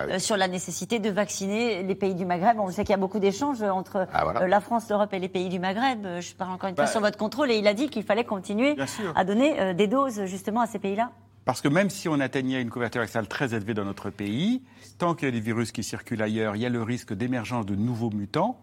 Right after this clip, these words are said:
Speaker 3: Et parmi ces mutants, il y en aura certainement un jour qui sera résistant à la vaccination.
Speaker 2: Mhm.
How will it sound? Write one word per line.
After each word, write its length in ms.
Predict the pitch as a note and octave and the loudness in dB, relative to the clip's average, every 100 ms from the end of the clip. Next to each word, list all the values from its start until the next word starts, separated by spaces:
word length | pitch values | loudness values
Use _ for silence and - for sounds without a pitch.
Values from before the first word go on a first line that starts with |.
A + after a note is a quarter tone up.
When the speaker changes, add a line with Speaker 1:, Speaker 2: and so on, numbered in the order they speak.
| - | -10
Speaker 3:
Et 120 | G#2+ | -8
parmi 280 | - B2 B2+ | 0 2 2
ces 140 | A#2+ A#2 | 0 -2
mutants, 320 | G#2+ G#2+ G3+ | -2 0 -2
il 80 | E3+ | -2
y 40 | |
en 40 | |
aura 160 | A2+ G2+ | -4 -4
certainement 500 | - F3 - C3+ A#2 | -4 -4 -4 -2 0
un 160 | A#2 A2 | 0 -2
jour 280 | G2+ F#3+ - | -2 -4 -4
qui 140 | - | -12
sera 240 | - - A2 | -8 -4 -2
résistant 640 | - C#3+ C3 B2+ D#3 F#3+ - - - | 0 0 0 -2 -2 -2 -8 -8 -2
à 80 | A#2 | -2
la 40 | |
vaccination. 500 | A2+ - A#2+ A#2 - - - | -2 -4 -8 -10 -14 -16 -10
Speaker 2:
Mhm. 260 | F#3 E3+ | -8 -8